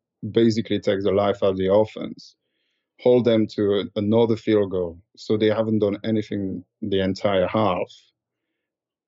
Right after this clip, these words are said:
versus another set of down for three with fifteen yards on top of it. And, and obviously a touchdown after that. I mean, yeah, we could have stopped them and still they, they had a field goal,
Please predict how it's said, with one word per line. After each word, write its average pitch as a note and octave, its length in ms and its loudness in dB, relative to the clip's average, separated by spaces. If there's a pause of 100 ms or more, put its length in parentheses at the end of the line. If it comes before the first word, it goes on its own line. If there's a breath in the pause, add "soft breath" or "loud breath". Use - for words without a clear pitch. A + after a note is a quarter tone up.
(180)
versus A2+ 800 0 (260)
another A2 520 2
set - 260 -8
of G2+ 120 -8
down G2 300 -2
for G2 160 -6
three G2+ 360 -2
with F#2+ 160 -6
fifteen G2+ 380 -6
yards G2 300 -2
on - 140 -4
top - 240 2
of - 160 -6
it. - 300 -4 (480)
And, G2 340 0 (200)
and G2+ 360 -2
obviously G#2 360 0
a F#2 80 -2
touchdown G2 480 -2
after F#2+ 260 -6
that. A#2+ 100 2
I G#2+ 60 0
mean, A2+ 140 4
yeah, C#3+ 120 4
we A2 120 0
could C#3+ 140 -2
have B2 80 -2
stopped A2+ 260 0
them G2 200 -2
and F#2 160 -6
still A2 480 0
they, G2 300 -4 (100)
they - 120 -10
had G2+ 240 -6
a F#2 40 -10
field A2+ 280 -2
goal, - 260 -8